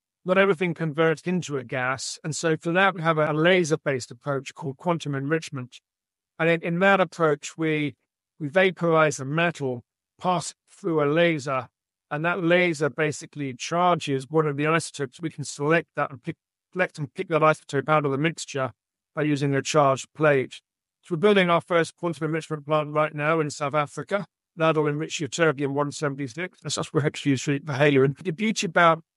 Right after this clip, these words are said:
quantum enrichment, in our view, is that got an exceptional amount of enrichment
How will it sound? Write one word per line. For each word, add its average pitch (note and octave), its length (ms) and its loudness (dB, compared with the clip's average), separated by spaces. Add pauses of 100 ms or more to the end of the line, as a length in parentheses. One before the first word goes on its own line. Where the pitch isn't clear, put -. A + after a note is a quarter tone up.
(120)
quantum E3 340 -2
enrichment, D3+ 480 -4
in D3 80 -2
our F3+ 220 4
view, C#3 180 -2
is C3+ 160 -4
that - 220 -4 (340)
got E3 120 -2
an E3 100 0
exceptional - 720 -4
amount D#3+ 420 2
of C#3 80 -8
enrichment C#3+ 640 -8